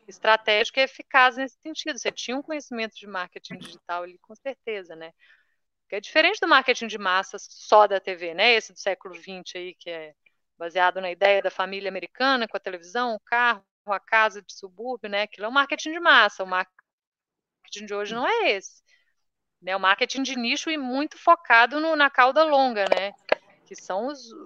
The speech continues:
quanto mais personalizado, mais nicho, mais,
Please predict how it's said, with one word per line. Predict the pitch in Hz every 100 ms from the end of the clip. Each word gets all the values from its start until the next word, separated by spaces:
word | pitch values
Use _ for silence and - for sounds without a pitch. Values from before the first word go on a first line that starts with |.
| -
quanto | - 220 226
mais | 208 240 339
personalizado, | - 294 285 277 262 214 208 220 269 254
mais | 247 269 269
nicho, | 233 233 262 -
mais, | 226 214 226 285 -